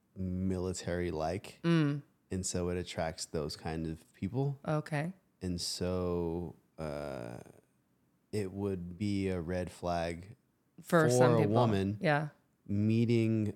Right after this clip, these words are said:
Speaker 1: a man that does what I do
Speaker 2: Yeah.
Speaker 1: should be a red flag.
Speaker 2: Yeah.
Speaker 1: For sure.
Speaker 2: Yeah. Oh, so th-, you're telling me that I should never.
Speaker 1: No.
Speaker 2: Never.
Speaker 1: Probably not.
Speaker 2: Okay.
Speaker 1: No.
Speaker 2: Thank you for letting me
Speaker 1: Yeah,
Speaker 2: know that
Speaker 1: it's
Speaker 2: ahead
Speaker 1: not
Speaker 2: of
Speaker 1: a good
Speaker 2: time.
Speaker 1: idea.
Speaker 2: Okay.
Speaker 1: Yeah.
Speaker 2: Okay.
Speaker 1: Very few.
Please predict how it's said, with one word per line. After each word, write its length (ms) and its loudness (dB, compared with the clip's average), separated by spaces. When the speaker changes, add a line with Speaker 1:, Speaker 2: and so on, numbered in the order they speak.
Speaker 1:
a 80 -2
man 360 2
that 180 -2
does 220 0
what 100 0
I 160 2
do 340 4
Speaker 2:
Yeah. 300 2
Speaker 1:
should 260 2
be 140 2
a 60 0
red 180 -2
flag. 380 -6
Speaker 2:
Yeah. 340 0
Speaker 1:
For 120 -2
sure. 420 -8
Speaker 2:
Yeah. 300 6
Oh, 60 6
so 220 6
th-, 320 4
you're 120 4
telling 320 2
me 160 2
that 300 2
I 140 6
should 220 -2
never. 440 0
Speaker 1:
No. 400 4
Speaker 2:
Never. 240 6
Speaker 1:
Probably 180 4
not. 380 0
Speaker 2:
Okay. 340 4
Speaker 1:
No. 180 2
Speaker 2:
Thank 220 4
you 280 4
for 120 0
letting 280 4
me 60 4
Speaker 1:
Yeah, 60 2
Speaker 2:
know 160 2
that 100 2
Speaker 1:
it's 100 2
Speaker 2:
ahead 140 2
Speaker 1:
not 80 2
Speaker 2:
of 60 0
Speaker 1:
a 20 -2
good 140 2
Speaker 2:
time. 100 2
Speaker 1:
idea. 380 0
Speaker 2:
Okay. 340 -4
Speaker 1:
Yeah. 340 -4
Speaker 2:
Okay. 100 -4
Speaker 1:
Very 400 4
few. 840 0